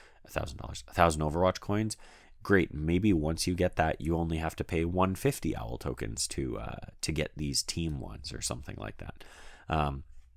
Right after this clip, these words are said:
in any case, I think this one looks really cool, and it's a lot better than the, um, there was a Zarya skin that they released, uh, trying to think when that was,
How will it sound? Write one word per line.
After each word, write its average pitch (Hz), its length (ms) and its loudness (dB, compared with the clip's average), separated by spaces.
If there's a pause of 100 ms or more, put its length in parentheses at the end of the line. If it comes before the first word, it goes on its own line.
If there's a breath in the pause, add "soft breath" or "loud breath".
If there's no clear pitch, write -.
(480)
in 101 100 6
any 104 160 8
case, 71 240 0 (100)
I 101 60 6
think 98 160 2
this 92 160 2
one 82 80 2
looks 78 200 -2
really 71 180 -2
cool, 73 220 -2
and 107 180 4
it's - 240 0 (420 loud breath)
a 107 40 0
lot 143 200 6
better 87 260 8
than 76 300 0
the, 71 260 0
um, 64 480 -4 (220)
there 85 100 4
was 76 140 2
a 73 60 4
Zarya 76 600 4
skin 73 280 0
that 71 120 -4
they 67 140 -4
released, 67 480 -4 (280)
uh, - 1300 -10 (1400 loud breath)
trying 76 200 2
to 71 40 -4
think 78 180 -2
when 80 140 0
that 71 140 0
was, 73 200 0